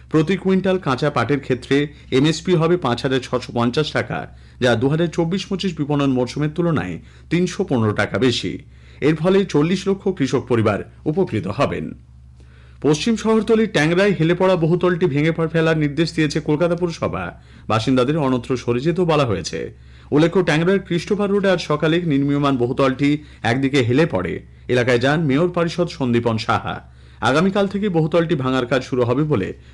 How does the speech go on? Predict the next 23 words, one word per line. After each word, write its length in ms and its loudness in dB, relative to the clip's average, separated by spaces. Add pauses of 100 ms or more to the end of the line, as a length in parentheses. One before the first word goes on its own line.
পুলিশ 200 0
সূত্রে 300 -2
খবর। 340 0 (400)
এদিকে 260 2
এই 100 4
ঘটনায় 400 0
পুরসভা 440 0
সংশ্লিষ্ট 520 -6
এলাকার 360 2 (340)
বিল্ডিং 300 2
সার্ভেয়ার 420 2
এবং 200 2
ইঞ্জিনিয়ারকে 720 0 (220)
শোকজ 380 0
করা 180 2
হয়েছে 260 0
বলে 180 2
পুরমন্ত্রী 520 0
তথা 480 -2 (140)
মেয়র 380 2 (200)
ফিরহাদ 320 0
হাকিম 260 -4
জানিয়েছেন। 640 -4